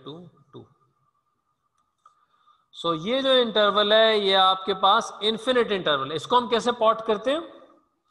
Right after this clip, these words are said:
So let's make this, ये आ गया आपका zero point, या फिर इस point को हम क्या कहते हैं, आपको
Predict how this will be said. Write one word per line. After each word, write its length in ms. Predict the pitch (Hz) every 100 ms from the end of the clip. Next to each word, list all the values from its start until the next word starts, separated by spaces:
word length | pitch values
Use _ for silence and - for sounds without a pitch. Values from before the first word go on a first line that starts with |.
| _ _ _ _ _ -
So 140 | 190 180
let's 340 | 196 202 -
make 400 | 196 202 233 202
this, 440 | 233 262 - - - - _ _ _ _ _ _ _ _
ये 200 | 151 175
आ 260 | 202 196 196
गया 200 | 190 202
आपका 320 | 196 - 190
zero 340 | 165 175 220 240
point, 420 | 247 262 302 294 - - - _ _ _ _ _ _ _
या 180 | 156 175
फिर 240 | 180 202 208
इस 140 | 185
point 420 | - 185 196 196
को 280 | 185 196 196
हम 240 | 170 185
क्या 160 | 190 196
कहते 220 | 185 196
हैं, 60 | 190
आपको 220 | 180 -